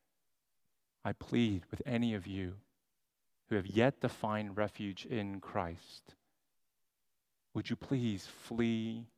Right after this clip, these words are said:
to Jesus? Make him your hiding place. Make him your shelter from the storm. Make him your ark of salvation. Let me pray for you.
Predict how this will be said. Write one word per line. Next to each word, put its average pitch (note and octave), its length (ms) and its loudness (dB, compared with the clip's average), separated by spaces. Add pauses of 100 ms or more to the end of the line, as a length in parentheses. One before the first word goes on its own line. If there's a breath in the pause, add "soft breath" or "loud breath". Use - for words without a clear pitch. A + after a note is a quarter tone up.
(300)
to - 120 -4
Jesus? G2 460 -6 (1600)
Make C3 360 10
him C#3+ 560 4
your B2 180 2
hiding F#2+ 380 0
place. - 500 -8 (380 soft breath)
Make C3 320 8
him C3 300 4
your A#2 160 2
shelter A2+ 580 4
from G#2+ 380 2
the A2 100 -4
storm. F2+ 480 -4 (440 loud breath)
Make B2+ 220 4
him A2 380 -2 (960)
your F#2+ 180 -2
ark G#2 320 -2
of G2 120 -4
salvation. F2+ 640 -6 (1500)
Let G#2 80 0
me G2+ 80 0
pray F#2 200 -4
for E2+ 160 -8
you. F2 160 -10